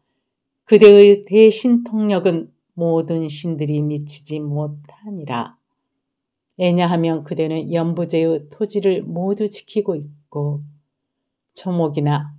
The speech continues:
모래, 돌, 벼, 삼, 대, 갈대, 곡식, 쌀,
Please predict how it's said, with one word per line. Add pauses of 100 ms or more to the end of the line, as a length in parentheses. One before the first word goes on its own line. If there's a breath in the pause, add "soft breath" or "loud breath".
모래, (480)
돌, (200)
벼, (240)
삼, (320)
대, (420)
갈대, (520)
곡식, (160)
쌀,